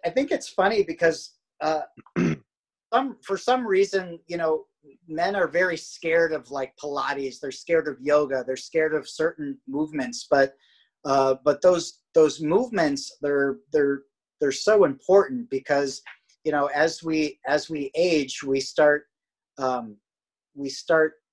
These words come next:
getting a, maybe a little bit more stiffer. We have to work a little bit harder at keeping our mobility and our range of motion, especially after forty, right? Things start changing. We, we need glasses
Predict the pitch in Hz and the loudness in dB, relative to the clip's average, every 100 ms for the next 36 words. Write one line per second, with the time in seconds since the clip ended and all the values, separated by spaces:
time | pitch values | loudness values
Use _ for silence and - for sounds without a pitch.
0 | - 135 170 160 151 - 151 151 147 151 | -16 -4 -2 -2 -4 -2 -2 0 2 2
1 | 156 156 147 135 127 - 160 - 135 123 | 2 2 2 -2 -2 0 0 2 0 0
2 | 117 131 147 147 143 135 139 139 131 139 | 0 -2 -2 -2 0 2 2 0 -2 -2
3 | 131 131 - - 143 139 127 120 - _ | 0 -2 0 0 2 2 2 0 -8 _
4 | - 151 147 127 117 120 117 131 131 127 | -12 -4 -2 -2 -4 -4 -2 0 2 0
5 | 120 113 113 123 123 127 117 120 120 - | -4 -6 -4 -2 -2 -6 -4 -4 -4 -10
6 | 104 98 _ _ - - 185 - 196 151 | -16 -20 _ _ -18 0 0 2 4 4
7 | 139 139 127 - 185 147 - - - 123 | 2 -2 -6 0 2 0 -6 -16 -6 -4
8 | 143 156 160 - 147 - 147 147 131 120 | -4 -6 -6 -2 -4 -2 -6 -6 -6 -6
9 | 113 127 131 _ _ 131 139 135 - 113 | -2 -2 -2 _ _ -4 -2 -2 -4 -2
10 | 131 123 - 131 | 0 -2 -2 -6